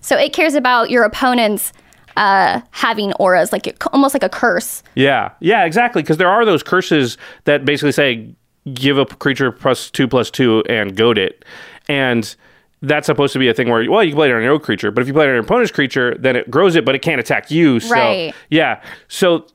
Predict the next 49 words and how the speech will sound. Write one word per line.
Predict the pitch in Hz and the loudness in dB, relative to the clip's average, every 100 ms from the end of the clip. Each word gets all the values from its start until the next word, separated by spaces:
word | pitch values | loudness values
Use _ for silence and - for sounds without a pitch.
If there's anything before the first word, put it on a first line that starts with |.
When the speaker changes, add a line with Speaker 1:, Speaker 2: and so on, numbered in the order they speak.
| _ - | _ -4
Speaker 2:
yeah, | 185 | -2
Kamiya's | - 196 214 | 0 0 0
kinda | - 165 | 0 -2
turning | - - 160 151 127 - _ _ _ _ - | -2 0 2 2 0 -6 _ _ _ _ -2
all | 135 147 180 185 | 2 4 6 4
your | 151 135 | 4 2
enchantments | 117 120 110 101 | 0 -4 -4 -2
into | 107 | 0
that, | 104 98 | 0 0
'cause | 135 | 0
it | 160 | 0
only | 160 170 165 143 117 120 - | 2 4 4 2 -2 -12 0
goads | 135 123 | 2 2
it | 127 | 0
for | - 113 | 0 -2
your | 98 107 117 | 2 2 2
enchantment, | 123 131 - - | 0 -4 -4 -6
c-, | - - - | -6 -6 -4
enchantments | 127 147 123 | 0 0 -2
you, | 113 120 131 139 143 _ _ | 0 2 6 4 2 _ _
uh, | 117 104 98 80 - - | 0 2 2 0 -6 -6
control | - 113 123 120 | -4 0 0 0
that | 113 | 0
are | 98 - | 0 0
on | 107 110 | 0 0
your | 104 | -2
opponent's | 110 107 107 | 0 -2 -2
creatures. | 113 110 139 139 - | -4 -2 -2 -4 -6
Speaker 1:
Right. | 156 104 - - - - _ - | -6 -8 -16 -20 -20 -20 _ -2
Speaker 2:
Pretty | 240 247 | 0 2
interesting. | 220 202 185 | 2 2 2
I | 165 | 2
think | 226 214 | 0 2
in | 190 | 2
this | 175 | 2
deck, | 175 | 0
you're | 160 | 0
probably | 143 143 139 | -2 0 0
gonna | 131 123 | 2 2
wanna | 117 117 | 2 0
play | - 117 104 107 107 | -2 -2 0 0 0
a | 98 | -2
bunch | 104 98 113 | -2 0 0
of | 98 92 | 0 -2
cheap | - 131 123 | -2 -2 0
enchantments | 113 - 113 107 104 - | -2 0 -2 0 -2 -2
that | 110 - | -2 0
you | 120 104 | 0 0
c-, | - | -4